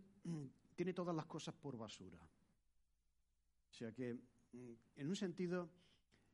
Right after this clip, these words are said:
como que el hecho de convertirse al cristianismo generó el rechazo de sus padres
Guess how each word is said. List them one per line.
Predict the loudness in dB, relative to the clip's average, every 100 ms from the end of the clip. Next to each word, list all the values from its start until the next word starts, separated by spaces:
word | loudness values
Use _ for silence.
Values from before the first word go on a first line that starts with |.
| -2
como | 2 2 4
que | 4 2 0 4
el | 4
hecho | 6 6
de | 6 6
convertirse | 4 4 4 4 4 4 4 2 0 -6 -20 -20 -4 0
al | 2
cristianismo | 2 2 4 6 6 4 0 -8 -20 -20 _ -4
generó | 2 4 4 4 4
el | 4
rechazo | 4 0 0 2
de | 0
sus | 0 0
padres | 2 4 4 2 2